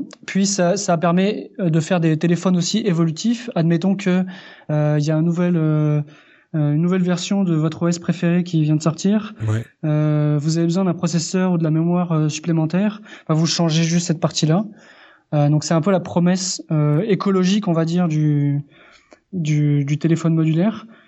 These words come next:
Speaker 2: Ouais, puis c'est,
Speaker 1: Euh,
Speaker 2: c'est aussi des téléphones qui s'adaptent à, à, à vos besoins, hein. Si vous êtes un, un photographe, ben vous, vous changez l'objectif de votre téléphone. Si vous êtes quelqu'un qui a,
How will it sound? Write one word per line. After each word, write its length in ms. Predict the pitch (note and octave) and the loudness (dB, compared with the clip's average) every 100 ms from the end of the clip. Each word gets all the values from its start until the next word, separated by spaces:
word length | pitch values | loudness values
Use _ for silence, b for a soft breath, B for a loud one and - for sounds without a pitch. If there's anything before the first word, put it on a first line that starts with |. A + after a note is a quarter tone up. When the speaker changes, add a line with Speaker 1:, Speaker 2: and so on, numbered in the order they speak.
| B B | B B
Speaker 2:
Ouais, 300 | B2 D#3 D3+ | -4 0 2
puis 80 | D3+ | 2
c'est, 100 | D3+ | 2
Speaker 1:
Euh, 120 | D3+ - | 0 -2
Speaker 2:
c'est 160 | - | -2
aussi 180 | B2 - | -4 0
des 100 | D3 | -2
téléphones 440 | - B2 A2+ D3 D3 | 2 0 0 -4 -6
qui 80 | |
s'adaptent 420 | - G2 A2+ C3 A2+ | -6 -2 -2 -2 -2
à, 140 | G#2+ | -4
à, 260 | G2 G2+ G2+ | -4 -4 -4
à 60 | |
vos 140 | G2 G#2 | -4 -2
besoins, 520 | G#2 G#2 B2+ C3 A2+ | -2 -2 -2 -2 -2
hein. 40 | |
Si 160 | G#2+ - | -4 -4
vous 80 | G#2+ | -4
êtes 100 | A2+ | 0
un, 200 | A2 G2+ | 0 0
un 140 | F#2+ F#2+ | -2 -6
photographe, 760 | - A2 A2 G2 G2+ A#2+ B2+ - | -2 -2 0 -2 0 0 0 -2
ben 180 | G2 | -4
vous, 80 | F#2+ F#2+ F2+ | -4 -6 -4
vous 120 | G#2 | -4
changez 340 | - G#2+ G2 G#2+ | -2 -2 0 0
l'objectif 500 | G#2 F#2+ F#2+ - G#2 | 0 0 -4 -2 -2
de 60 | |
votre 180 | G2 G2 | 0 -2
téléphone. 520 | G2+ G2 F#2 A#2 A#2 | -2 -2 0 -2 -2
Si 160 | - G#2 | -4 -4
vous 160 | G#2 | 0
êtes 120 | G#2+ - | 0 0
quelqu'un 280 | G2 - | -2 0
qui 100 | A2+ | 0
a, 60 | G#2+ | 0